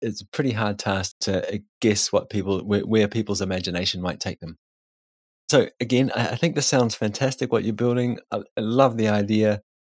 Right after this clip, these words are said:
Much harder than I actually imagined it would be, you know, when you talk through some of the challenges that you're facing and solving along the way. It, it sounds like a difficult challenge.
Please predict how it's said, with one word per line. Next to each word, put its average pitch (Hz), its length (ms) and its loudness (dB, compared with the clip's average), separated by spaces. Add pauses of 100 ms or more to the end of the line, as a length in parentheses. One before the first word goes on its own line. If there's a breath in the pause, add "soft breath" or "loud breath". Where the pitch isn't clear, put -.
(120)
Much 127 200 2
harder 127 280 2
than 101 280 0
I 95 440 -4
actually 101 220 -4
imagined 101 360 0
it 95 100 -4
would 117 200 0
be, 98 360 0
you - 120 -8
know, - 60 -8
when 107 100 0
you 101 100 0
talk 104 240 -6
through 101 120 -8
some 98 180 -4
of 92 40 -4
the 90 60 -6
challenges 98 640 -4
that 104 140 -2
you're 101 100 -4
facing 95 380 -2
and 95 120 -4
solving 101 440 -2 (340)
along 101 140 0
the 90 80 -2
way. 95 180 0
It, 101 140 0
it - 120 -8
sounds 139 240 0
like 110 120 -2
a 98 60 -4
difficult 107 400 -4
challenge. 85 420 -4